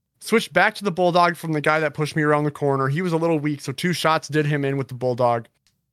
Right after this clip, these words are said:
Switched back to my bandit. Another guy flying up C stairs.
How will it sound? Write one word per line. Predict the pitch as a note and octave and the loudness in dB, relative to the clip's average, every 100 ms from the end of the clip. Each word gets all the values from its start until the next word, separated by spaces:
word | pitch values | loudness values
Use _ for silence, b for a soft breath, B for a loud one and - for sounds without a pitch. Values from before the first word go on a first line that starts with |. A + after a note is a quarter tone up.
| _ _ _ _ - | _ _ _ _ -10
Switched | - G#3 - | 0 2 4
back | G3 G#3 | 2 0
to | G3 | -2
my | F#3 | -2
bandit. | E3+ D#3+ D#3+ D#3+ - - _ _ - | 0 0 2 0 -2 -16 _ _ 0
Another | E3+ G3 | 2 4
guy | F#3+ F3 | 2 2
flying | F3+ E3+ E3 | 2 2 2
up | |
C | - E3+ | -2 -6
stairs. | D3 - D3 C#3+ C3+ | -4 0 2 2 -2